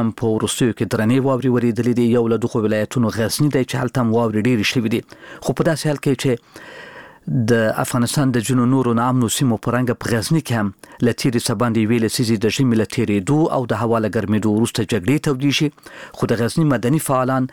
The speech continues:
یو شمېر سیاسي شنونکي او د ولایتي شورا غړي سږنی موسم خطرناک شي. دوی وایي که په ژمي کې د وسلوالو په خلاف عملیات ترسره نشي نو امکانات دا شته چې د غزني مرکز سقوط وکړي. د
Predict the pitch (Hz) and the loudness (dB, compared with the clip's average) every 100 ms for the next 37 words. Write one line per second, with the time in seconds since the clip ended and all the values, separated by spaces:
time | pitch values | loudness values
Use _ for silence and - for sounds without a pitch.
0 | - - - 127 135 - 135 - 110 - | -10 -20 -2 0 0 0 -2 0 -2 0
1 | 139 - 127 120 151 131 110 - - - | -2 0 0 2 2 0 -4 -4 -10 -20
2 | - 110 107 107 104 110 110 107 - 123 | -4 -2 0 0 2 2 2 0 -2 -2
3 | 110 104 123 95 - - - - - - | -2 0 -2 -2 -6 -20 -20 -20 -12 -8
4 | - 131 107 127 143 143 123 - 127 123 | -4 -2 0 0 0 0 0 -2 -2 -2
5 | - 101 139 135 - 117 98 - 127 139 | -2 -2 0 -2 -2 -2 -2 -4 -2 0
6 | 127 143 139 - 120 156 147 - 123 107 | 2 0 -2 -4 -2 0 0 0 0 -2
7 | 101 117 120 135 123 - 131 135 123 - | -2 0 0 0 -2 -4 -2 0 -2 -6
8 | - - - _ _ - 123 110 107 104 | -20 -20 -20 _ _ -8 -4 0 0 2
9 | 127 - 120 - 151 117 131 - 180 - | 0 -2 -6 -4 -2 0 0 0 -4 -6
10 | - - - 135 143 - 143 131 160 170 | -20 -10 0 2 0 0 0 0 0 0
11 | 170 - 165 - - - 110 - - - | 0 0 -2 0 -2 -2 -4 -6 -14 -4
12 | 120 110 107 127 110 135 110 104 107 - | -2 0 0 0 0 0 0 0 0 -2
13 | 113 - - - - 110 - 98 - 101 | -4 -4 -4 -4 -2 -4 -2 -4 -2 -4
14 | - - - - - - - 107 107 104 | -6 -20 -20 -18 -18 -10 0 2 2 0